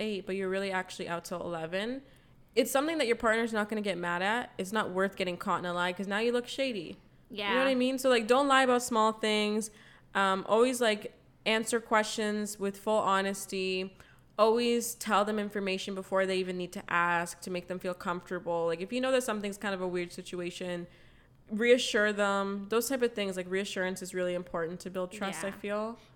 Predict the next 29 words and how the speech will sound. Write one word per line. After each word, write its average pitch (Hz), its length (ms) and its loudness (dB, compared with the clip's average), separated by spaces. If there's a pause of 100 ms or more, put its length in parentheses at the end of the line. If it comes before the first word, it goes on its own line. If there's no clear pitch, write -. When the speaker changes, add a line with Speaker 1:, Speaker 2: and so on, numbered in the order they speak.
(140)
Speaker 2:
Honestly, 311 480 2
c-, - 140 -14 (200)
communication 254 640 -4
is 202 180 -10
key. 196 200 -8
That's 185 200 -6
all 233 80 -2
I 220 80 2
can 214 80 -2
Speaker 1:
Mm-hmm. - 80 -2
Speaker 2:
really 208 180 -6
say. 196 380 -6 (340)
If 240 140 2
your 262 140 0
communication 262 960 -2
is, 220 360 -8
like, 208 240 -4
a - 80 -4
hundred, 233 720 -4
then 220 200 -6
there's 220 180 -8
no 202 180 -6
reason 190 460 -10 (300)
to 220 100 -12
not 180 240 -6
trust 190 240 -10
your 180 100 -10
partner 170 380 -8
because 190 520 -12